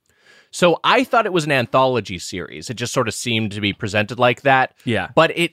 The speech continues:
Speaker 1: isn't real. It's like, it's got a narrative. It's got a through line, and all of the characters are connected. And each of the stories is kind of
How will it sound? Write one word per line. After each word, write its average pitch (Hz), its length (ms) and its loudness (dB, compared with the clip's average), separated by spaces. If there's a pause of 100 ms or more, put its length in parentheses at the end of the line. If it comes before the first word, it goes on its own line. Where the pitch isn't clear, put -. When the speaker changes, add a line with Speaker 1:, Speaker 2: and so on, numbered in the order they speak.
Speaker 1:
isn't 196 400 0
real. 156 260 2
It's 156 200 0
like, 160 180 0
it's - 200 -4
got 185 200 2
a 185 80 2
narrative. 151 500 2
It's 120 120 -6
got 151 180 2
a 139 40 2
through 160 320 -2
line, 135 280 2
and 123 100 0
all 143 220 4
of 135 80 -2
the 135 80 -4
characters 131 520 -2
are 113 80 -2
connected. 117 540 -2
And 107 100 -2
each 156 260 2
of 185 80 2
the 156 80 -2
stories 143 440 0
is 120 160 -4
kind 120 300 0
of 101 180 0